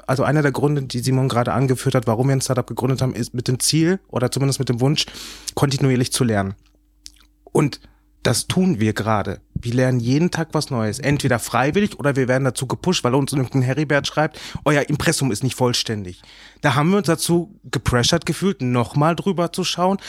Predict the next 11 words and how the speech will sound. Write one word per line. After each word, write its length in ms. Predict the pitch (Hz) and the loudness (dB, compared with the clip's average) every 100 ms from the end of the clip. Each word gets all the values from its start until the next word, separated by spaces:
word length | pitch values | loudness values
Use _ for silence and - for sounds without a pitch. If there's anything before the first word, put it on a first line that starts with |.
| - | -12
nochmal 480 | - 127 135 - 135 | -2 2 2 2 0
professionell 680 | - 139 123 131 131 120 131 | 2 0 0 0 2 2 0
drüber 280 | 139 147 160 | -2 -4 -4
zu 100 | 175 | -2
schauen 340 | 160 175 190 175 | -2 2 2 2
und 180 | 156 | 0
dann 120 | 143 147 | 0 0
im 100 | 127 | 0
Endeffekt 500 | 151 170 - 170 175 | 0 0 0 0 2
dann 140 | 165 | 2
aber 260 | 143 156 | 2 0